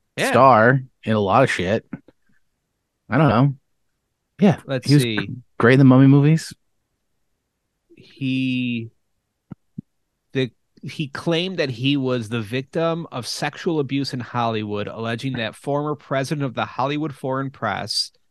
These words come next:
Speaker 1: Philip Berk, sexually abused him. He alleged that Berk
Speaker 2: Jesus.
Speaker 1: had squeezed his ass and sexually assaulted him. In an interview with G Q, Frazier claimed his career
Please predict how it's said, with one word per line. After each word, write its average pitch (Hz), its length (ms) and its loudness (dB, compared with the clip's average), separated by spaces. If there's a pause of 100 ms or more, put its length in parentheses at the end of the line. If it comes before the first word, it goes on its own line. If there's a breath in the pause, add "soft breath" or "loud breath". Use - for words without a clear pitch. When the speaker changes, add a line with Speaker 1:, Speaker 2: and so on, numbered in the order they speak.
(260)
Speaker 1:
Philip 135 320 -4
Berk, 117 240 -8
sexually 139 600 -8
abused 117 560 -8
him. 95 220 -10
He - 120 -12
alleged 113 280 -8
that 143 220 -2
Berk 123 120 -4
Speaker 2:
Jesus. 127 160 -8
Speaker 1:
had 131 140 -8
squeezed 185 800 -8
his 156 360 -4
ass 131 560 -6 (340 soft breath)
and 101 160 -10
sexually 131 760 -8
assaulted 120 760 -8
him. 101 360 -10 (320)
In 123 100 -6
an 123 160 -6
interview 147 400 -6
with 127 140 -4
G 123 240 -6
Q, 120 420 -6
Frazier 120 440 -8
claimed 113 460 -8
his 113 200 -12
career 110 560 -8